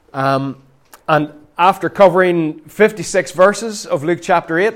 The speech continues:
in four weeks, the parable of the sower and the, with the stuff that, that Linda reviewed there in her introduction,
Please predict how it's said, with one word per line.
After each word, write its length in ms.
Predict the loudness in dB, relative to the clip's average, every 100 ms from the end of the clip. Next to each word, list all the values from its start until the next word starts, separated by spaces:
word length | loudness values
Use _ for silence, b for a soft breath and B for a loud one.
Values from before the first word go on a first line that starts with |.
| -8
in 140 | -12 -6
four 260 | -2 0
weeks, 320 | 0 -4 -10
the 80 | -12
parable 420 | -2 0 0 0
of 80 | -4
the 80 | -8
sower 560 | -8 -4 -2 -2 -4 -4
and 240 | -6 -4
the, 240 | -4 -4 -6
with 100 | -10
the 100 | -12
stuff 340 | -8 -8 -6
that, 200 | -8 -8
that 160 | -10 -8
Linda 300 | -8 -6 -6
reviewed 400 | -6 -4 -4 -2
there 380 | -2 -2 -4 B B B B -8
in 100 | -4
her 140 | -4
introduction, 760 | -4 -4 -4 -4 -6 -6 -6